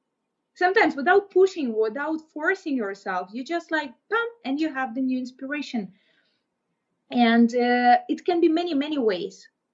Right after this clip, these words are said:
But I think the main thing is when you know your way, when you're focused on your way, then it's much easier to,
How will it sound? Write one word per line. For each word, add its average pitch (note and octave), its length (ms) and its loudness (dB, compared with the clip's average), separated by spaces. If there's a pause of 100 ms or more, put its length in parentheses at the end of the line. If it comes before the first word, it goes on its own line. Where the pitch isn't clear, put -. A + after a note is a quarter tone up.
(180)
But C4 100 0
I D#4+ 80 2
think E4+ 260 2
the C4 60 2
main C#4+ 280 2
thing D#4+ 420 -2 (580)
is A#3 320 -6
when C4 260 6
you C4 140 8
know C4+ 320 8
your C#4 260 4
way, F#3+ 500 2 (680)
when G#3 180 2
you're G#3+ 140 6
focused D4 520 -4
on A3 140 0
your F#3+ 180 -4
way, F3+ 400 -4 (840)
then A3+ 220 4
it's A#3 180 2
much A#3+ 280 -2
easier G#3 440 4
to, G3 1300 -2